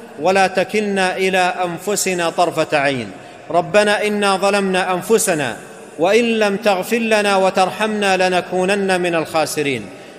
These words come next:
ربنا آتنا في الدنيا حسنة وفي الآخرة حسنة وقنا عذاب النار. عباد الله، اذكروا الله يذكركم،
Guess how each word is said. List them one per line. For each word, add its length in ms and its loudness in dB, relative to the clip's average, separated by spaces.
ربنا 640 2
آتنا 360 0
في 120 -6
الدنيا 400 -2
حسنة 480 -4
وفي 240 -2
الآخرة 680 -2
حسنة 480 0
وقنا 420 2
عذاب 400 2
النار. 440 2
عباد 380 2
الله، 420 2
اذكروا 380 2
الله 340 4
يذكركم، 840 0